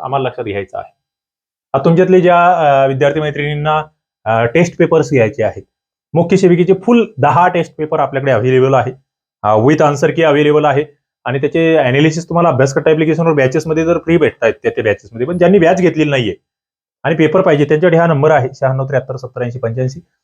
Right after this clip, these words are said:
या नंबरला WhatsApp-ला तुम्ही डेमो टेस्ट असा मेसेज करा, तुम्हाला डेमो टेस्ट आणि क्यूआर कोड भेटून जाईल. तुम्ही डे-, डेमो टेस्ट सोडवून बघा. दहा नंबरची एक टेस्ट तुम्हाला त्या ठिकाणी डेमो म्हणून आपण पाठवतो आहे. तुम्हाला ती आवडली तर तुम्ही, अ, त्या क्यूआर कोडवर एकशे नव्याण्णव रुपये पेमेंट करू शकतात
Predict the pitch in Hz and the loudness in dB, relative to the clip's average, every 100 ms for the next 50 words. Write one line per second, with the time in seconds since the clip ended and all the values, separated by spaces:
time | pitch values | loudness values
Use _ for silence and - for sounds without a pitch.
0 | _ _ 190 226 226 226 208 170 196 208 | _ _ 2 2 4 4 2 0 -2 -2
1 | 208 220 165 175 202 190 175 - 147 143 | -2 -2 -2 0 0 -2 -4 -6 -8 -6
2 | 143 139 143 143 - _ _ _ _ _ | -6 -6 -8 -10 -12 _ _ _ _ _
3 | _ _ _ - 156 151 143 151 151 151 | _ _ _ -2 2 2 2 2 2 0
4 | 143 143 143 139 139 143 113 143 143 143 | -4 -2 0 0 2 0 0 -2 0 -2
5 | 143 131 131 123 123 117 123 143 143 139 | -2 -2 0 2 2 2 2 2 2 -2
6 | - - 113 131 151 143 147 - _ _ | -12 -2 2 2 4 2 2 -4 _ _
7 | _ _ _ _ _ _ _ _ 107 110 | _ _ _ _ _ _ _ _ -4 0
8 | 131 135 131 139 135 131 131 - 135 127 | 2 2 2 0 0 0 -2 -2 -2 0
9 | 127 123 123 117 123 120 131 110 123 127 | 2 0 0 0 0 0 -2 -2 -2 -2
10 | 120 123 123 131 - _ _ _ - 190 | -2 0 0 -2 -10 _ _ _ -2 0
11 | 196 226 147 156 185 170 165 - 160 160 | 2 2 4 4 2 0 -4 -2 0 0
12 | 160 165 180 127 123 123 123 160 - 139 | -2 -2 -4 -2 0 0 -2 -4 -2 2
13 | 135 135 135 143 - 139 135 135 135 151 | 2 0 0 2 2 2 2 2 -2 -4
14 | 127 127 135 139 135 135 120 139 147 151 | 0 2 2 2 0 2 2 2 0 -2
15 | 170 - | -2 -4